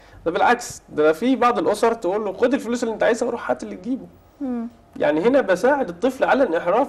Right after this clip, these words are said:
Speaker 1: بص-، بصورة يعني لا شعورية.
Speaker 2: مم.
Speaker 1: هنا الأب والأم بيخلي إيده من المسؤولية.
Speaker 2: مم.
Speaker 1: وبالتالي بيكون الطفل مهيأ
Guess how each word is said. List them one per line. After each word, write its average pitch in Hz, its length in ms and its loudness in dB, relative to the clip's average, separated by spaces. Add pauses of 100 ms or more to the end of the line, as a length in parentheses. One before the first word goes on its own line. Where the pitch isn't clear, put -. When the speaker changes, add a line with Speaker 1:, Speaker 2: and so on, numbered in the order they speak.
Speaker 1:
بص-، 175 180 -12
بصورة 233 420 -2
يعني 170 400 4
لا 220 140 4
شعورية. 160 560 0 (220)
Speaker 2:
مم. 233 180 -6 (220)
Speaker 1:
هنا 285 340 6 (200)
الأب 277 320 4
والأم 269 280 4
بيخلي 247 340 0
إيده 294 180 2
من 226 80 0
المسؤولية. 175 500 -4 (680)
Speaker 2:
مم. 214 140 -8 (240)
Speaker 1:
وبالتالي 214 500 0
بيكون 170 360 2
الطفل 202 360 -4
مهيأ 190 480 0